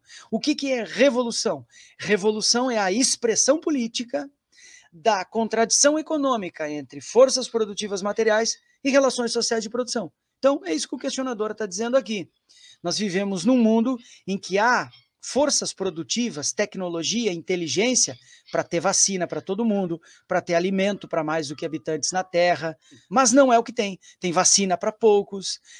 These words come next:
tem alimentos pra muito menos do que gente na Terra e todo ele envenenado. Por quê? Porque as relações sociais de produção capitalistas impedem,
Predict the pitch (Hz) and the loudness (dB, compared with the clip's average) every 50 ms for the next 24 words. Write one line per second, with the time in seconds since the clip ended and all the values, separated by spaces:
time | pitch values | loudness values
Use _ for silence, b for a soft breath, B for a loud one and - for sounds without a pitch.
0 | B B - 208 196 170 147 202 208 220 220 214 214 214 220 220 202 - - 180 | B B 0 0 2 2 2 2 2 2 2 2 2 2 0 -2 -4 -8 -8 -8
1 | 160 139 - - - - 175 180 170 160 165 180 202 220 240 254 240 240 226 196 | -6 -6 -8 -10 -6 -2 0 0 0 0 2 4 6 6 6 6 4 0 -4 -4
2 | 196 202 202 190 180 160 127 151 170 - 175 143 160 165 165 147 - 170 175 170 | -4 -2 -4 -4 -6 -8 -8 -10 -10 -8 -4 -2 -2 -2 -2 -4 -2 -2 -2 -2
3 | - - 185 190 185 180 156 165 156 - - 214 - - 190 185 175 165 170 165 | 0 2 4 4 4 4 0 -4 -8 -8 -10 -10 -6 -2 -2 -2 -2 -2 -2 -2
4 | 165 160 160 165 165 139 147 165 170 180 180 175 175 175 180 170 156 175 165 b | -2 -4 -4 -4 -4 -4 -4 -2 -2 -2 -2 0 0 2 0 0 -2 -6 -10 b
5 | b b b b b 339 302 - - 226 190 151 120 B B B B B B B | b b b b b 0 2 2 2 2 2 2 0 B B B B B B B
6 | - 214 180 - - 180 165 143 131 143 127 143 180 185 185 180 185 170 - - | -4 -4 -2 -2 -2 0 0 0 -2 -4 -2 0 2 4 4 4 2 0 0 0
7 | - 262 311 330 262 - - 233 - - - 208 202 190 156 185 - 185 185 180 | 2 2 2 2 0 -2 -2 -2 -2 -2 -2 -2 -2 -4 -6 -8 -8 -6 -8 -6
8 | 156 165 - - - 170 156 135 120 _ _ - - 170 151 - - - 180 175 | -6 -4 -2 0 0 0 -2 -4 -8 _ _ -2 -2 -2 -2 -2 0 2 2 4
9 | 170 175 202 247 226 - - 175 143 - - - B B B B B B B B | 4 2 0 0 0 -2 -2 -4 -4 -6 -6 -8 B B B B B B B B
10 | - 294 302 277 240 202 - _ - - 226 214 202 180 156 139 147 139 131 123 | 0 2 2 2 2 0 -2 _ 0 2 4 4 4 2 0 -4 -8 -8 -8 -10